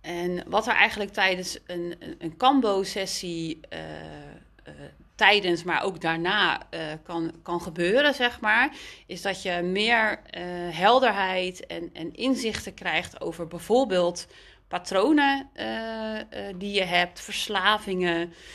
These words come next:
bepaalde gedachtes of, of angsten die je hebt. En het is eigenlijk een, een, eh, diepe reiniging, eh, op mentaal, emotioneel, spiritueel en fysiek niveau.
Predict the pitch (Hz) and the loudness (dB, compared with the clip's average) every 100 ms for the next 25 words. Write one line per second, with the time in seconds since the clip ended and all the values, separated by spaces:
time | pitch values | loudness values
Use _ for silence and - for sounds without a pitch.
0 | - _ - 180 165 175 185 - 226 170 | -20 _ -16 0 4 4 4 -2 -4 2
1 | 202 214 - 190 180 180 180 - - 170 | 2 2 -4 -6 -4 -4 -6 -12 -10 -10
2 | - 175 165 - 220 294 294 247 202 196 | -8 -12 -12 0 4 4 2 -6 -6 -4
3 | 185 170 165 - - _ _ _ _ _ | 0 0 0 -4 -18 _ _ _ _ _
4 | _ _ _ _ - - 175 180 180 - | _ _ _ _ -20 -10 -2 -2 -2 -6
5 | 175 185 - 165 180 185 180 175 - - | -8 -6 0 0 0 -4 -4 -6 -16 -20
6 | - _ _ 180 175 165 - 175 175 165 | -20 _ _ -4 -4 -4 -14 -10 -6 -8
7 | 160 254 311 302 190 196 262 269 262 220 | 0 2 4 2 6 6 6 0 -2 -4
8 | 214 214 220 - 180 175 175 175 - 180 | -4 -4 -8 -12 -10 -6 -4 -4 -6 -6
9 | 180 196 202 202 180 180 180 - 202 208 | -2 -2 0 2 4 6 4 2 0 0
10 | 208 - 202 170 156 156 156 - - 214 | -2 -4 -4 -2 -2 -2 -6 -10 -6 -6
11 | 214 - 180 165 160 - 170 165 190 - | -6 -8 -2 0 0 0 -6 -6 -6 -4
12 | 226 254 202 170 160 143 101 | -2 0 0 0 2 2 0